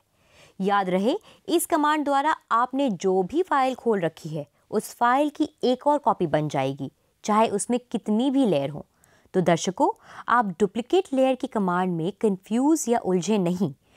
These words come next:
डुप्लीकेट लेयर की कमांड द्वारा आप केवल लेयर को ही डुप्लीकेट कर पाएंगे। डुप्लीकेट के बाद एक और विकल्प आता है अप्लाई इमेज का,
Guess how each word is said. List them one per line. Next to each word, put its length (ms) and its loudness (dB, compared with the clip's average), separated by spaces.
डुप्लीकेट 600 0
लेयर 160 2
की 120 -4
कमांड 460 -2
द्वारा 320 -2
आप 180 0
केवल 360 0
लेयर 420 0
को 200 0
ही 140 0
डुप्लीकेट 500 -4
कर 140 -2
पाएंगे। 440 -6
डुप्लीकेट 600 0
के 120 -2
बाद 340 2
एक 300 -4
और 200 2
विकल्प 440 -2
आता 240 -4
है 200 -12
अप्लाई 460 2
इमेज 400 -4
का, 180 -10